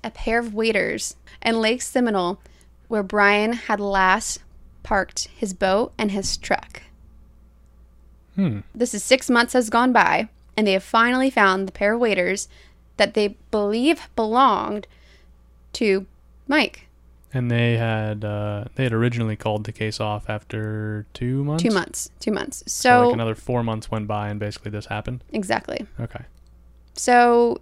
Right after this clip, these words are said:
Speaker 1: they bring in the dive team. The dive team searches around. They find no body,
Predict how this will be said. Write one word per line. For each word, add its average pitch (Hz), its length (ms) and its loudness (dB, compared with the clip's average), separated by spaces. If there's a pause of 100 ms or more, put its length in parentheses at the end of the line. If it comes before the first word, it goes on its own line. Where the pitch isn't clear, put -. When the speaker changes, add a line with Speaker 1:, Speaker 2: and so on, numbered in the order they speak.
Speaker 1:
they 233 160 2
bring 226 200 2
in 262 140 4
the 285 80 6
dive 202 240 6
team. 202 420 0 (420)
The - 80 -4
dive 196 280 6
team 240 160 2
searches 247 360 0
around. 196 340 4
They 202 100 -2
find 196 280 4
no 214 200 6
body, 226 480 4